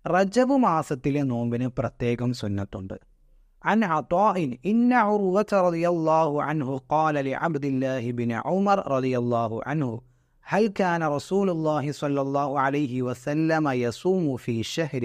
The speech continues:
رجب؟" قال: "نعم، ويشرفه." ഉർവ റളിയല്ലാഹു അൻഹു അബ്ദുല്ലാഹി ബിൻ ഉമർ റളിയല്ലാഹു അൻഹുവിനോട് ചോദിച്ചു, "നബി സല്ലല്ലാഹു അലൈഹി വസല്ലമ തങ്ങൾ റജബ് മാസത്തിൽ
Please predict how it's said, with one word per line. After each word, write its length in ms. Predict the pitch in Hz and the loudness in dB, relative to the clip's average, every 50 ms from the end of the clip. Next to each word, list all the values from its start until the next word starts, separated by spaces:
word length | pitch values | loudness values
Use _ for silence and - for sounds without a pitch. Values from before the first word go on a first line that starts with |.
| 117 110 | -2 -2
رجب؟" 360 | 113 110 107 104 104 98 92 - _ _ _ _ _ _ _ _ _ _ _ _ _ _ - | -2 -4 -4 -4 -4 -6 -6 -8 _ _ _ _ _ _ _ _ _ _ _ _ _ _ -4
قال: 260 | - 131 131 131 127 123 113 113 | 0 2 2 2 2 0 -2 -2
"نعم، 360 | 117 117 123 - 139 180 226 240 240 _ _ _ _ _ - | -2 -2 -2 0 2 2 2 2 0 _ _ _ _ _ -6
ويشرفه." 1000 | 117 135 180 220 196 160 143 - 151 135 117 113 110 113 104 - - 107 95 107 110 107 104 101 - - - _ _ _ _ _ _ _ _ _ _ _ _ - | 0 2 2 4 4 2 0 -2 -2 -4 -4 -4 -4 -6 -6 -4 -6 -6 -4 -4 -4 -4 -4 -4 -6 -10 -18 _ _ _ _ _ _ _ _ _ _ _ _ -2
ഉർവ 380 | 190 240 254 269 277 277 269 277 285 262 - | 0 2 2 2 2 4 4 6 6 4 4
റളിയല്ലാഹു 680 | 180 185 180 180 185 185 185 185 180 180 180 175 147 147 143 | 2 0 0 2 0 0 2 4 4 4 4 4 2 0 -2
അൻഹു 280 | 131 120 113 107 110 117 113 - _ _ _ - - | -2 -2 -4 -6 -6 -8 -10 -10 _ _ _ -4 -2
അബ്ദുല്ലാഹി 720 | 139 147 160 160 156 196 208 208 208 214 214 220 180 196 | 0 0 0 2 2 2 4 4 4 4 4 4 2 2
ബിൻ 180 | 196 180 185 175 170 165 - | 0 0 0 -2 -2 -2 -2
ഉമർ 320 | 151 170 180 196 208 156 120 - _ _ _ - | 0 0 2 4 4 4 2 0 _ _ _ -4
റളിയല്ലാഹു 600 | 139 139 143 151 160 156 156 156 151 151 147 143 139 | -2 0 2 2 2 2 2 2 4 4 4 2 2
അൻഹുവിനോട് 560 | 131 127 113 120 123 123 123 120 117 113 113 | 0 -2 -2 -2 -2 -2 -2 -2 -4 -6 -8
ചോദിച്ചു, 480 | - - 107 101 101 104 98 - 110 107 110 - _ _ _ _ _ - | -8 -8 -8 -8 -8 -10 -10 -10 -10 -10 -10 -12 _ _ _ _ _ 0
"നബി 240 | 214 233 254 254 277 | 2 4 4 4 4
സല്ലല്ലാഹു 600 | - - 233 226 226 220 214 208 202 202 202 196 | 4 2 2 2 2 2 2 2 2 2 2 2
അലൈഹി 380 | 196 170 160 156 160 143 139 151 | 2 2 2 2 0 0 -2 -2
വസല്ലമ 500 | 147 151 143 - 143 127 123 127 127 123 123 | -2 -4 -4 -4 -4 -4 -2 0 0 0 0
തങ്ങൾ 260 | 120 117 117 117 117 120 123 120 | -2 -2 -2 -2 -2 -2 -2 -2
റജബ് 500 | 123 127 131 131 120 113 156 180 190 226 | -2 -2 -2 -2 -2 0 0 2 2 2
മാസത്തിൽ 580 | 214 185 139 127 120 - 123 113 - - 123 | 2 2 0 0 -2 -4 -6 -8 -4 -4 -2